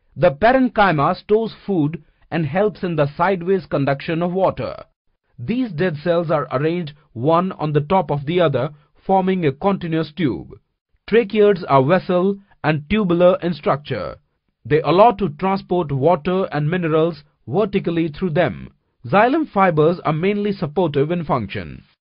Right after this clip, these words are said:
Phloem. Phloem is a tissue responsible for the transport of prepared food materials from leaf to the place where it is used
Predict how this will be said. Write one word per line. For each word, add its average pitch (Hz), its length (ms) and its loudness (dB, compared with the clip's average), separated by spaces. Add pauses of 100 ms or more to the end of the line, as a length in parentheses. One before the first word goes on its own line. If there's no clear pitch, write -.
(460)
Phloem. 107 580 2 (640)
Phloem 247 420 4
is 196 120 -2
a 175 80 0
tissue 196 500 -2 (240)
responsible 180 840 -2
for 156 180 -4
the 143 120 0
transport 196 640 0
of 147 240 -2
prepared 180 480 2
food 175 300 -6
materials 170 640 0 (300)
from 131 320 -2
leaf 190 400 -4
to 165 100 -4
the 143 140 -2
place 170 460 0 (260)
where 190 320 2
it 151 200 -6
is 139 220 -2
used 190 320 -2